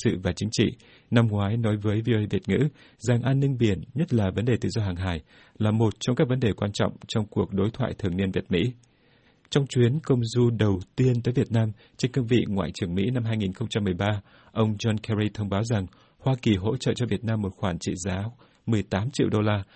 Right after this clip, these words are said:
cũng như giúp huấn luyện và cấp năm tàu tuần duyên cho Việt Nam.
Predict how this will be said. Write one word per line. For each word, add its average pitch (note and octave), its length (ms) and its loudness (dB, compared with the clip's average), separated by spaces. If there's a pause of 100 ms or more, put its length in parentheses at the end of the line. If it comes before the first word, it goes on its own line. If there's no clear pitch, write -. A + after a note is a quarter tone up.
(180)
cũng A#2 220 2
như C3 220 2
giúp B2 180 -2
huấn B2 200 -2
luyện C3 300 0
và G2 220 -2
cấp D#3 280 -2
năm B2 380 0
tàu G2 200 2
tuần F#2+ 160 0
duyên G#2+ 260 -2
cho G2+ 180 -8
Việt G2 180 -2
Nam. G2 200 -2